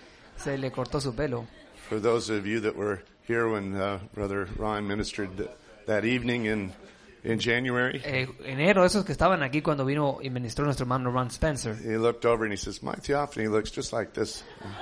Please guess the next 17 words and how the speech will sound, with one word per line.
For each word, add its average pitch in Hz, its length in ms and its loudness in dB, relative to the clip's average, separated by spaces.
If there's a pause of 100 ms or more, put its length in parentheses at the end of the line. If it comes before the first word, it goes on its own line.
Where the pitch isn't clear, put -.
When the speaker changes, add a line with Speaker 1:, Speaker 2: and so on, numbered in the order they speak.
(140)
Speaker 1:
Volteó 175 340 8
acá 208 380 8
y 185 80 10
dijo, 180 180 6
"Eh, 247 80 2
mi 240 120 0
teofanía 185 440 2
se 165 120 0
mira 180 180 0
así, 170 260 -4 (140)
igual 147 260 0
Speaker 2:
I 131 60 4
Speaker 1:
de 135 60 6
esta 127 120 4
Speaker 2:
didn't 120 120 4
have 123 100 2
Speaker 1:
manera." 110 160 2